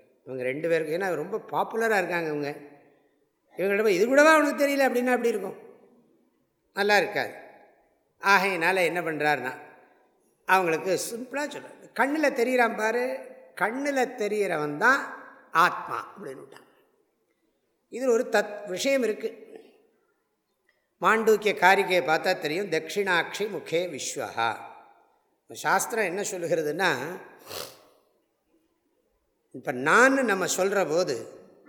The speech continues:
நமக்கு மூணு சரீரம் இருக்கு. இந்த ஜாகிரத அவஸ்தையில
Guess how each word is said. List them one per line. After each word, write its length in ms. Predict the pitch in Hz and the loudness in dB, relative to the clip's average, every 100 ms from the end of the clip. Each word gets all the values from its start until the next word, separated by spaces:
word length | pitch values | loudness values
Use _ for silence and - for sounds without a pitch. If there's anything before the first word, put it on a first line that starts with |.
| - - - - - - - - | -18 -18 -20 -18 -18 -20 -18 -2
நமக்கு 460 | 185 240 240 233 180 180 170 - - | 0 0 2 2 2 0 -4 -14 -4
மூணு 420 | 196 254 254 226 | 0 2 2 2
சரீரம் 460 | 208 196 233 220 | 2 2 4 2
இருக்கு. 220 | 160 - 127 | 0 -4 -10
இந்த 160 | 139 | -8
ஜாகிரத 500 | 135 170 208 220 190 | 2 4 4 2 2
அவஸ்தையில 640 | 165 160 - 190 185 233 | 0 -2 0 0 6 6